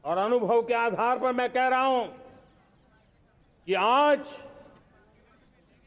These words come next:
गंभीरतापूर्वक उन चीजों को हमें लेना होगा। आजादी के अमृतकाल में ट्वेंटी फ़ोर्टी सेवन में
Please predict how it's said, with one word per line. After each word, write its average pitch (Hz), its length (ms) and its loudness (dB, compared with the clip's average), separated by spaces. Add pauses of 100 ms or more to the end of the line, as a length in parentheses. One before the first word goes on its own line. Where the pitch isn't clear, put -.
(800)
गंभीरतापूर्वक 320 1400 2 (1000)
उन 220 140 -2
चीजों 262 400 -2
को 240 80 0
हमें 233 240 0
लेना 233 320 2
होगा। 160 500 -4 (1500)
आजादी 226 580 0
के 247 100 0
अमृतकाल 240 640 2
में 277 420 0 (4000)
ट्वेंटी 339 460 2
फ़ोर्टी 330 520 2
सेवन 330 440 2
में 320 340 -2